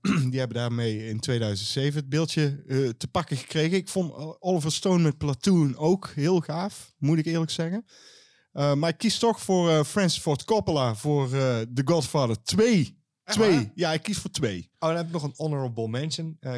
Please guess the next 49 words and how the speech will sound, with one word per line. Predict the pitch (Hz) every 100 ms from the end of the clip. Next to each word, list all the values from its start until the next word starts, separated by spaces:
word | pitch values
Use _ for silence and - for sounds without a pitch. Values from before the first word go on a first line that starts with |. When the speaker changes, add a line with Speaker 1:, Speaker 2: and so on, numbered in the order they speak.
| 120
Speaker 2:
Curtis | 143 127 -
Hanson | 123 131 123 117
voor | 110 -
L | 120 113
A | 101 101
Confidential. | 120 107 - 104 101 95 87 90 - _ _ _ _ _ -
Ik | 143
dacht | 165 -
dat | 143
we | 135
het | 127
zouden | 135 127 117
benaderen | 117 117 110
vanuit | 107 110 104
de | -
cinemaatjes, | - 113 110 120 110 98 -
eh, | - 95 87 71
optiek. | 76 107 - 92 120
Dat | 117
was | 101 113 -
mijn | 104 104
hele | 107 101
insteek. | 95 165 160
Speaker 1:
Nee, | 143 139
maar | 143 143 151 180
dat | 139 139 165 170
is | 160
precies | - 143 - 202 -
waarom | 147 143 151
ik | 156 147
het | 135 135
een | -
keer | 160 143 131
niet | 139 175 -
vanuit | - 110 104
de | -
cinemaatjes | - 117 110 104 95 - 110
optiek | 101 - 98
wilde | 101 95 90
doen. | 87 85 85 -
Speaker 2:
Ja, | 92 90
zie | 113
je, | 107
dat |
kan | 104 120
ik | 123
dan | 117
gewoon | 110 107
niet. | 92